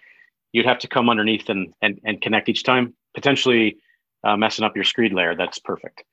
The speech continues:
So that's a trick, and keeping the faces in the same direction that you're headed is, is, is the visual trick that you were talking about. You wanna stay, stagger your panels like a fifty percent offset,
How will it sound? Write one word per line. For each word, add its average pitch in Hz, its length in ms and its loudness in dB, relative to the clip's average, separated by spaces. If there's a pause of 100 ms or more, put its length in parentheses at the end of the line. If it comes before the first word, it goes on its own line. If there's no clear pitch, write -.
(140)
So 113 480 2 (240)
that's 165 180 2
a 151 40 0
trick, 156 440 0
and 123 380 -2 (260)
keeping 151 300 0
the 123 80 0 (120)
faces 127 400 0
in 117 120 -4
the 110 60 -4
same 123 240 -2
direction 113 600 0 (300)
that 113 100 -2
you're 107 140 0
headed 120 340 2
is, 107 460 -2
is, 104 200 -4 (140)
is 98 160 -4
the 101 140 0
visual 107 360 2
trick - 360 -2
that 110 120 -2
you 107 60 -2
were 104 80 0
talking 110 340 2
about. 127 320 2 (460)
You 131 80 4
wanna 143 120 4
stay, 139 500 0
stagger 135 420 2
your 147 100 0
panels 143 380 0
like 123 100 -6
a - 60 -4
fifty 127 260 -6
percent 113 340 -4
offset, 123 500 2